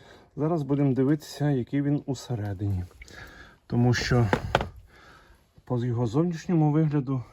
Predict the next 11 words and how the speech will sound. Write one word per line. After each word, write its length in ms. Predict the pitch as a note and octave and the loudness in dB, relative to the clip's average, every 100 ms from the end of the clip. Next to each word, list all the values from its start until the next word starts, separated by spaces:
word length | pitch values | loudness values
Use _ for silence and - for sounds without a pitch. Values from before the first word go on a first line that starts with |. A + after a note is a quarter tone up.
| - | -6
нічого 440 | A#2+ - G#3 G3+ | -6 -6 -6 -2
не 120 | G3+ | -2
показує 680 | F#3 F#3+ F#3+ F#3 E3+ F3+ F3 - - - - - - - | -4 -4 -4 -2 -2 -2 -2 -6 -14 -12 -12 -12 -14 -8
проблеми, 640 | E3+ D3+ D#3 E3 E3 D#3 - | -4 -2 0 2 0 0 -2
але 200 | B2+ B2+ | -2 -4
всередині 560 | - C3 D3 D3+ B2+ | -4 -4 -2 -2 -2
треба 240 | A#2 A#2+ - | -2 -4 -4
подивитися. 640 | A2+ A2+ G#2+ - - - - - - - - - - - - - - - - | -6 -6 -8 -12 -18 -20 -14 -10 -6 -4 -4 -8 -20 -20 -20 -20 -20 -20 0
Дивимося 440 | D#3 D#3 C3 C3+ | 4 6 4 0
всередину 600 | B2+ C3 B2 G#2+ A#2 A2+ | -2 -2 -2 -2 -2 -2
радіатора 640 | A#2 A#2+ C#3 F3+ E3+ D#3+ | -2 -2 -2 -2 -2 -2